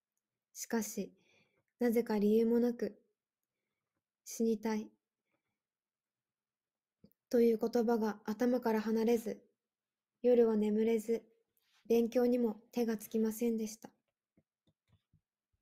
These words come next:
高校は南国フィジーに三年間留学しました。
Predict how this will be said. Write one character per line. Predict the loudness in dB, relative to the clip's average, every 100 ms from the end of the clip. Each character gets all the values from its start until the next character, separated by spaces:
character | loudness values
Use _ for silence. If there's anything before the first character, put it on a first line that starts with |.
| _ _ _ _ _ _ _ _ _ _ _ _ _ _ _ _ _ _ _ _ _ _
高 | 0 2
校 | 4 6
は | 4 0 -8 _ _ _ _
南 | 2 4 4
国 | 2 -4
フ | -4 -6 -4
ィ |
ジ | 0 2
ー |
に | 2 0
三 | -4 0 2
年 | 0
間 | 0 0
留 | 2 0
学 | -2 -6
し | -4
ま | -2 -4
し | -6
た。 | -12